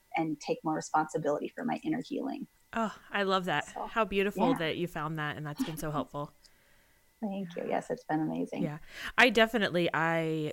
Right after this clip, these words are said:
Speaker 2: think now I've had Reiki done twice.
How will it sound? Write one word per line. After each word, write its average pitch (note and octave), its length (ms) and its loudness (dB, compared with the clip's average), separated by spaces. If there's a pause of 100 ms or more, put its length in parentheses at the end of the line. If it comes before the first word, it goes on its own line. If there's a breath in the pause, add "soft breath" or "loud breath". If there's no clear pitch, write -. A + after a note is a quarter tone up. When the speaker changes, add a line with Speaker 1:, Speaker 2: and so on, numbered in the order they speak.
Speaker 2:
think F#3+ 260 -4
now F3+ 240 0
I've D#3 260 -4 (920 soft breath)
had E3+ 140 -6
Reiki E3 280 -2
done D3+ 220 -4
twice. E3 800 -4